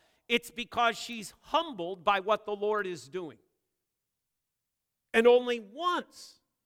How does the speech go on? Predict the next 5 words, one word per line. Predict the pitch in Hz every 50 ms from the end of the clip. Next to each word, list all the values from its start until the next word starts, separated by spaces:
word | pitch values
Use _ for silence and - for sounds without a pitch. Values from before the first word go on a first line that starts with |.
| _ _ _ _ _ _ _ _ _ _ _ _ _
does | - 226 247 214
she | - - - 262 254 233
mention | 226 220 226 262 294 294 254 - - - 220 202 185 - _ _ _ _ _ _ _ -
her | 254 269 262 240
blessedness. | 190 165 202 220 220 190 - - - 147 104 95 107 104 - _ _ - - -